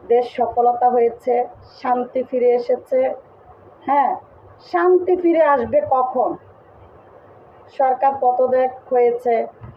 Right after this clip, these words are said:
সেটা খুনি সরকার ছিল। যাই হোক, আপনারা ছাত্ররা সবাই মিলে এটা উদ্ধার করেছে দেশটাকে। কিন্তু এই দেশে শান্তি ফিরে আসবে তখনই, যখন জ্বালাও পোড়াও এগুলা বন্ধ হবে।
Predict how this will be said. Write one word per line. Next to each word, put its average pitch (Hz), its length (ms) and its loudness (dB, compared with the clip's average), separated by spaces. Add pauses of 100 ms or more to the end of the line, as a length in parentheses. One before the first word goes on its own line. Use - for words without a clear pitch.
(260)
সেটা 262 320 -2
খুনি 262 340 -2
সরকার 254 400 0 (100)
ছিল। 233 380 0 (200)
যাই 294 320 0
হোক, 330 320 2 (220)
আপনারা 226 440 -2 (540)
ছাত্ররা 247 680 2
সবাই 247 380 0
মিলে 240 360 0 (920)
এটা 240 440 2
উদ্ধার 240 380 0
করেছে 233 400 -4
দেশটাকে। 233 640 -4 (420)
কিন্তু 294 280 -6 (140)
এই 330 280 2
দেশে 349 320 0
শান্তি 302 500 -4
ফিরে 285 180 0
আসবে 262 280 2
তখনই, 240 580 0 (180)
যখন 226 420 -2
জ্বালাও 226 420 0
পোড়াও 233 420 0
এগুলা 214 280 0
বন্ধ 196 320 0
হবে। 185 260 0